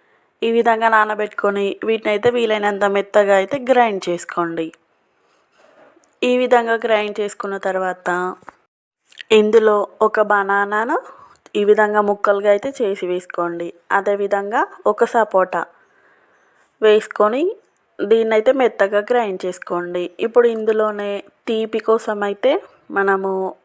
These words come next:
పావు కప్పు దాకా తేనెనైతే యాడ్ చేసుకోండి.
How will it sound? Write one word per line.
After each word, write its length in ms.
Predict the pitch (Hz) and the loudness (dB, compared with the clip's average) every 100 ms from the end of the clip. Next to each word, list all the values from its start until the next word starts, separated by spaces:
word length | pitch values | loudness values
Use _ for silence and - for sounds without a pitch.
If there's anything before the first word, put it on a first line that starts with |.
| - - | -8 0
పావు 240 | 214 196 | 4 4
కప్పు 360 | 190 190 190 190 | 2 -2 0 0
దాకా 260 | 190 190 233 | 2 2 2
తేనెనైతే 640 | 240 202 196 190 196 262 | 2 0 0 -2 -2 2
యాడ్ 340 | 254 226 190 180 | 4 4 2 -2
చేసుకోండి. 580 | 185 180 - 180 175 175 | -6 -4 -6 -6 -4 -10